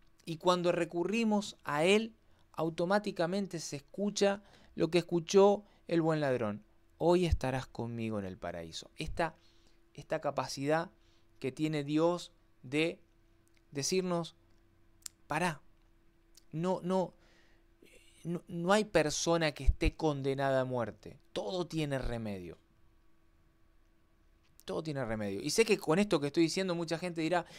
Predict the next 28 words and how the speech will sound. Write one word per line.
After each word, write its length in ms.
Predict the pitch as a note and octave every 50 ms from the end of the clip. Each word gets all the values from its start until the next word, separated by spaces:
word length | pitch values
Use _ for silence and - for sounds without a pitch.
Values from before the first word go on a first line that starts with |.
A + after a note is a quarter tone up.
| - - -
"Pero 140 | - F3 E3+
Franco, 400 | - G#3+ A3 G3+ - F3+ D#3 - - - - - - - _ -
¿entonces 380 | D3+ D#3+ F3 A3+ A3 G#3+ G3+
qué 120 | G#3 A3+ G#3+
decís? 280 | G3 F#3+ - D3 -
¿Que 100 | - D3
no 80 | D#3 F3+
existe 300 | E3 - G#3 G3+ G3+ -
el, 160 | D3+ C#3+ C3 -
el 140 | - C3+ C#3
infierno?". 400 | C#3 C3 E3+ G3 G3+ F3+ C#3+ -
No, 140 | F#3 F#3+
no, 120 | F3+ F3+ D#3+
sí, 240 | - - F3+ - - -
el 160 | D#3+ E3 E3+
infierno 580 | E3+ E3+ E3 D#3+ - G3 G#3 G#3 G3 G3 F#3+ F3
existe, 540 | D3+ - - - F#3 G3 F3+ - - -
hermano. 480 | A#2+ A#2 A2+ A#2 A2+ G#2+ G#2 F#2 G#2 - _ _ _
Existe. 960 | - C3+ C3 - - - - - - G#3 G#3+ G#3 G#3 - - - F#2 - - - _ _ _ _ - - _ _ _ _ _ - _ _ _ _ - -
Existe. 760 | - B2 - - - - G#3 G#3+ G3 - - - - E2 - _ _ _ _ _ _ - - - - _
Y 140 | - C#3+ D3+
existe 560 | D3+ - - - A3 A3+ A3 - - F#3+ E3
porque 300 | D#3 C#3+ C3+ C3 - E3
hay 80 | F3+ F3
personas 680 | - - D3 C#3 C#3+ - F#3 F#3+ F#3+ F#3 F3 F3 - - - - - - - _ _ _ -
que 160 | F3+ F3+ F3
se 320 | - - - F#3+ F3 F3
niegan 720 | F3+ F#3+ G#3+ B3 C4+ C#4+ C#4+ C#4 B3+ B3+ B3 A#3+ A#3+ B3